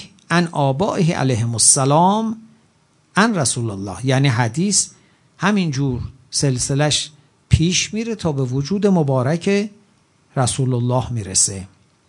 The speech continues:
حضرت فرمودن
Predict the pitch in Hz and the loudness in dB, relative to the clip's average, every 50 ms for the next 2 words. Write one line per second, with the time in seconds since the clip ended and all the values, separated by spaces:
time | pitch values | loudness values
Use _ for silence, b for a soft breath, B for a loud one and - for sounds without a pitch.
0 | _ _ _ b b b b b b b b b b _ _ _ _ _ _ _ | _ _ _ b b b b b b b b b b _ _ _ _ _ _ _
1 | _ - - 160 175 175 147 175 175 220 233 226 - - - 190 185 180 175 175 | _ -4 2 4 4 4 4 0 0 -2 -4 -4 -6 -4 -2 0 0 0 -2 -2
2 | 180 196 208 214 196 202 202 202 196 196 196 - | -4 -4 -4 -4 -2 -2 -2 -2 -4 -4 -6 -8